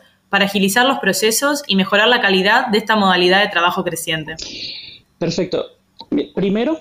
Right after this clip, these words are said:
Speaker 2: me gustaría conversar un poco sobre el concepto per se de, de virtualidad y sobre todo lo importante que se ha vuelto,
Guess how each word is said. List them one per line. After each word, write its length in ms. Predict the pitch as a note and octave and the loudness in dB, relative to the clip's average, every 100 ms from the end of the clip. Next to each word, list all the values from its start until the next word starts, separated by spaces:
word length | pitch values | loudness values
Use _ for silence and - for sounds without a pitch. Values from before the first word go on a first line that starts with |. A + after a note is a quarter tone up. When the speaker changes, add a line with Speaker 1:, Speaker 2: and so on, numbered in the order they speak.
| - | -6
Speaker 2:
me 220 | E3+ F#3 | -4 -2
gustaría 400 | F3 - E3+ G3 | -2 0 0 0
conversar 420 | C4+ G#3+ E3+ F3+ | 0 -2 -2 -2
un 140 | G3+ G#3+ | -2 -2
poco 560 | A3+ G#3+ A#3+ A#3+ A#3 _ | -4 -4 -2 -2 -4 _
sobre 1120 | - - F3+ F3 E3 E3 D#3+ D#3 D3+ D3 C#3 - _ | -6 -2 0 0 0 0 2 0 0 0 -4 -12 _
el 180 | F3 E3+ | -4 -2
concepto 800 | F3+ D#3+ - G3 F#3 - A3+ A3+ | -2 -4 -4 -6 -6 -6 -6 -4
per 180 | G#3+ F#3 | -6 -6
se 280 | - F3+ F3+ | -4 -2 0
de, 420 | G3 G3+ F#3 E3+ | 0 0 0 -2
de 140 | D3+ | -2
virtualidad 680 | D#3 D#3 D#3 D3 C#3 D3 C#3+ - _ - - - - - | 0 0 -2 -2 0 0 -2 -8 _ -20 -20 -20 -20 -6
y 140 | G3 | -4
sobre 240 | E3+ E3+ E3 | -2 -2 -2
todo 240 | F3+ G#3 | -2 0
lo 140 | A#3+ F#3 | 0 -2
importante 680 | D#3 D3+ C#3+ A3 B3 - | -2 -6 -4 -4 -2 -4
que 120 | E3+ D#3+ | -4 -6
se 160 | E3 | -4
ha 40 | D#3 | -2
vuelto, 600 | E3+ D#3 D3+ F#3+ G3 | 0 -2 -2 -2 -2